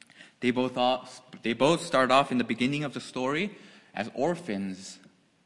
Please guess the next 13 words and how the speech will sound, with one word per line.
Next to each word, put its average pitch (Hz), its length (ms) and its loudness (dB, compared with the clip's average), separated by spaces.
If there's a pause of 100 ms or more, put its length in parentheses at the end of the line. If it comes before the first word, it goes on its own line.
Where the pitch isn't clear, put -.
(260)
alone 131 440 0
and 117 140 0
forgotten 120 500 2
by 104 160 4
the 101 120 -2
world. 104 480 -2 (1300)
But 127 120 -4
by 127 140 6
the 143 160 4
end, 170 280 6
we 127 100 2
see 196 260 2
them 120 340 4